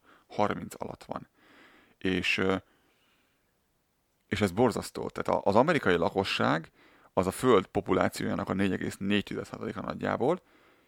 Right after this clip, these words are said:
viszont a fegyvert, ö, a fegyverek száma, azoknak, a fegyvereknek a számának a negyvenkét százaléka pedig amerikai kézben van.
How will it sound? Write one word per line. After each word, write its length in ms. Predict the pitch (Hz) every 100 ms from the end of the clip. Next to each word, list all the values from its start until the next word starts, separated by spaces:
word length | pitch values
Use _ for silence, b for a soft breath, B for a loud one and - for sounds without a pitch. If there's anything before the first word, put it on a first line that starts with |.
| b -
viszont 600 | 98 104 - 160 131 - -
a 120 | 92
fegyvert, 680 | - - 110 90 95 92 - -
ö, 280 | - 92 92
a 320 | 78 87 - -
fegyverek 540 | 117 104 92 90 -
száma, 580 | - - 98 92 90 143 b b b b b
azoknak, 640 | 90 92 87 - 98 92 -
a 60 | -
fegyvereknek 420 | 113 98 92 90
a 40 |
számának 520 | - 98 95 92 92
a 60 | -
negyvenkét 680 | 95 113 95 95 - 117 -
százaléka 500 | - 92 92 95 104
pedig 200 | 107 107
amerikai 400 | 110 101 - 104
kézben 440 | - 110 - 92 -
van. 180 | -